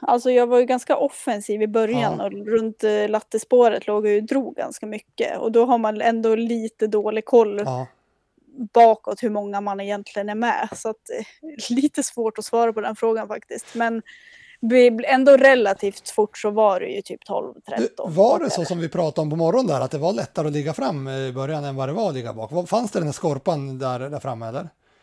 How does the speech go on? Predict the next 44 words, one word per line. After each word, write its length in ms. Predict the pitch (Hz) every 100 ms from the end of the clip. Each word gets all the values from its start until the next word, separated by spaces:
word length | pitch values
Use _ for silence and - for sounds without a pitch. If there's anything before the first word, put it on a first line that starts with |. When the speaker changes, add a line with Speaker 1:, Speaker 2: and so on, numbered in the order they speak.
| _
Speaker 1:
Ja, 300 | - 233 254
jag 220 | 262 277
upplevde 460 | 254 - 302 240 - -
ju 80 |
det. 120 | - 139
Speaker 2:
Ja. 200 | 127 139 _ _ _ _ _ _ _ -
Speaker 1:
Att, 340 | 208 _ -
eh, 360 | 208 202 202 208
det 80 | 220
var 200 | 233 220
en 100 | 214
liten 280 | 214 208 220
hinna 240 | 208 226
i 40 |
alla 160 | 233 247
fall, 400 | - 220 240 202 -
typ 260 | - 214 - _ _ _ -
fram 220 | 196 -
till 160 | - -
Ottsjön. 480 | - - - - 208 -
Speaker 2:
Ja, 220 | 135 139 -
precis. 480 | 139 131 120 - - _ _ _ _ _ _ _ _ _ _ _ _ -
Ja, 180 | 156
för 80 | 143
vi, 320 | 175 165 170 160
Speaker 1:
Eh. 60 |
Speaker 2:
när 100 | 165
vi 80 | 175
var 80 | 190
ute 160 | 180
och 60 | 214
testade 240 | 175 240
på 60 | 151
morgonen 260 | 151 143 143
så 60 |
var 200 | 143 180
det, 60 | 147 135
när 200 | 147 151
vi 80 | 135
började 240 | 139 131
testa 220 | 143 127
så 40 | 139
gick 220 | 147 -
det 100 | 135